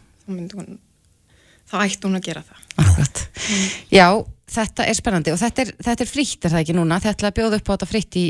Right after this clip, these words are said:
Speaker 2: í einhver tíma?
Speaker 1: Jú, við ætlum að bjóða upp á núna í viku, við ætlum að bjóða upp á, hérna, uh, hvert tæki fær fimmtán fríar gervigreinda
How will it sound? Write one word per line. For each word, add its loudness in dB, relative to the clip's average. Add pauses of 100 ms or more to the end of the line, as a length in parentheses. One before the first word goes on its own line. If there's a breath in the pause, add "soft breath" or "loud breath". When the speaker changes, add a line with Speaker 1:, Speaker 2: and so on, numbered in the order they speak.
Speaker 2:
í -2
einhver -2
tíma? 0 (340 soft breath)
Speaker 1:
Jú, -8
við -12
ætlum -8
að -16
bjóða -8
upp -18
á -12
núna -10
í -12
viku, -12
við -18
ætlum -6
að -8
bjóða -6
upp -10
á, -4 (180)
hérna, -10 (840 soft breath)
uh, -6 (300)
hvert -6 (120)
tæki -2 (240)
fær -2 (280)
fimmtán -2
fríar -2 (240)
gervigreinda -4